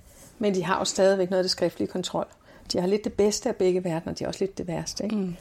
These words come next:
Speaker 2: Og så er der jo også kommet for eksempel emojis til, som også er en måde at, at kommunikere på, for at måske være mere sikker på, hvordan det vil blive modtaget, efter hvilken smiley man vælger at bruge.
Speaker 1: I virkeligheden, så skete der jo det, at da S M S'erne først kom,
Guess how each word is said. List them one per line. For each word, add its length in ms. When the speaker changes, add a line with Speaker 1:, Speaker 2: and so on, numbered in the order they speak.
Speaker 2:
Og 120
så 80
er 20
der 80
jo 60
også 160
kommet 360
for 140
eksempel 260
emojis 520
til, 280
som 440
også 260
er 40
en 80
måde 360
at, 180
at 80
kommunikere 500
på, 240
for 160
at 180
måske 300
være 120
mere 180
sikker 380
på, 160
hvordan 360
det 160
vil 80
blive 180
modtaget, 580
efter 280
hvilken 320
smiley 340
man 180
vælger 180
at 60
bruge. 320
Speaker 1:
I 100
virkeligheden, 640
så 140
skete 320
der 120
jo 60
det, 220
at 180
da 260
S 80
M 100
S'erne 320
først 340
kom, 220